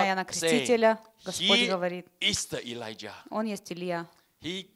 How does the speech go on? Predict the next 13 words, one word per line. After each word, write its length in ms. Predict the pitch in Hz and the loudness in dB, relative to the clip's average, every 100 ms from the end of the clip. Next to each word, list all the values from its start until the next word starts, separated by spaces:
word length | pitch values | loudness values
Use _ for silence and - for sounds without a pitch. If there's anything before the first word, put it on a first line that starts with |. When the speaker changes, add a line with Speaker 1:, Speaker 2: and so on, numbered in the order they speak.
| _ | _
Speaker 1:
brings 360 | 147 254 254 202 | 0 2 2 -4
in 420 | 196 226 202 175 - _ _ _ | 0 0 -2 -8 -16 _ _ _
a 140 | 143 156 | -4 -2
generation 1120 | - 208 196 190 180 165 208 220 220 190 147 | -4 -6 -4 -4 -2 2 2 2 0 0 -2
Speaker 2:
Он 220 | 139 220 208 | 0 0 0
Speaker 1:
of 40 | |
Elijah. 280 | 208 131 208 | -2 2 2
Speaker 2:
готовит 300 | 190 101 92 | 2 -2 -4
поколение 600 | - - 196 208 196 165 180 | -10 -6 -4 -4 -4 -6 -8
Илии. 240 | 170 175 | -12 -6
Speaker 1:
That 140 | 131 | -4
is 180 | 139 156 - _ | -2 -6 -12 _
the 100 | - | -12